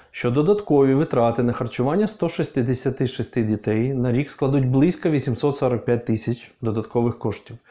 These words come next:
І це підтверджено офіційним розрахунком бухгалтерії відділу освіти. І по-третє, тільки в січні місяці можливо побачити залишки коштів громади і планувати їх додатковий розподіл на двадцять третій рік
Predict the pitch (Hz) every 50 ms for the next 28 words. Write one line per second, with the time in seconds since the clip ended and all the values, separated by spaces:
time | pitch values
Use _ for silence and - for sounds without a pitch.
0 | - - _ _ - 131 127 - - 143 147 151 - 139 - 170 156 160 147 156
1 | 165 165 165 165 - - 120 104 - 113 98 - - 139 143 165 180 170 147 120
2 | 107 113 107 - - 123 127 139 139 - 147 123 110 98 - 98 95 - 117 120
3 | 123 110 101 107 110 107 110 110 117 120 - - 113 113 113 - _ _ _ _
4 | _ _ - - - - - - - _ _ - 135 147 202 202 202 214 180 135
5 | 107 - - - - - _ - - - - - _ _ _ _ - - 202 220
6 | 208 - 226 196 - - - - 185 170 143 - - - 110 - 135 120 113 117
7 | 113 98 - 117 127 - - - - 165 - 127 135 139 123 120 131 147 151 160
8 | 165 160 - 147 135 135 143 139 - 151 139 - 135 113 110 135 131 131 131 131
9 | 127 - - 131 120 - - 131 131 135 - - 151 135 123 123 151 143 143 143
10 | 143 143 151 147 147 127 - - 123 120 117 120 117 123 135 135 139 131 123 123
11 | 120 120 135 131 135 135 135 - - - 127 131 135 139 147 143 131 117 107 -
12 | - - 127 131 139 139 131 120 110 110 120 123 120 - 107 - 117 110 110 -
13 | 113 117 120 120 - - - -